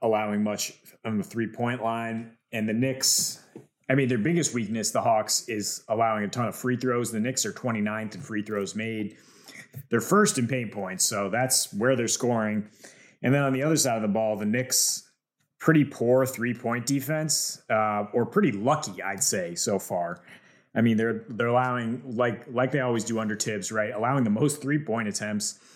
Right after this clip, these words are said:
So far, sixth worst mark from opponents, but we expected some regression from that last year. It hit like a brick. And Atlanta comes into this one hitting twelve threes at nearly forty-two percent their last three. So I think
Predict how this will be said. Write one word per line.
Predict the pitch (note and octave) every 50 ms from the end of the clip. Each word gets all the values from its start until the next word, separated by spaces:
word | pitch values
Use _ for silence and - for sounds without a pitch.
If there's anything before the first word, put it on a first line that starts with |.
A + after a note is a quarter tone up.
| - - - - - - _ _
So | - - C3+ C3
far, | C3 D3 C#3 C3 B2 A#2+
sixth | - - - E3 D#3+ - - -
worst | B2 C#3 C3+ B2 - -
mark | A#2 A#2 A#2+ B2 -
from | - - A2+ G#2+
opponents, | G2+ - - A2+ A2+ A#2+ C3 C3 B2 -
but | - A#2 G#2 - -
we | A2+ G#2+
expected | G#2 - - - C#3+ C#3+ - C#3+ B2 -
some | - A2+
regression | A2 G2 G2 A#2 A#2 A2+ - A#2 A2 G2+
from | - A2+ G#2
that | G2+ G2 G2 F#2+
last | G2+ A2+ A#2 A2+ A2+ - - A#2+
year. | A#2 A2+ A2+ A2+ G#2 - - - - - _ -
It | A#2 A2+ G#2
hit | F#2 B2 C3 B2 B2 -
like | A2 A2 G#2 G#2
a | F#2+
brick. | - - G#2+ A#2 B2+ B2+ A#2+ - - - - _ _ - - - _ _ _
And | A#2 A#2
Atlanta | A#2 A#2+ A#2+ C3 D3 D3+ D3+
comes | D3 - B2+ B2+ A#2
into | B2+ A#2+ A#2
this | G#2 A2+ - -
one | A#2+ A#2 A2+ A2 G#2+ G2+ - - _ _ _
hitting | - B2+ B2+ A#2 G#2+
twelve | - - C3 C3 C3 B2+ B2+ -
threes | A#2 A#2+ B2 B2 B2 A2+ G2+
at | A2+ G#2+ A2
nearly | A#2 A#2 A2+ G#2+
forty-two | G2+ - - A#2 A2+ A2 G2+ - A2+
percent | F#2+ G2+ - - A#2+ A2+ A2 G#2
their | A2 G#2
last | G#2+ G#2+ G#2+ G#2+ F#2+ - -
three. | A2+ A2 A2 A2 G#2+
So | G#2 - A#2
I | A2
think | G#2+ - - C3+ C3+ G#2+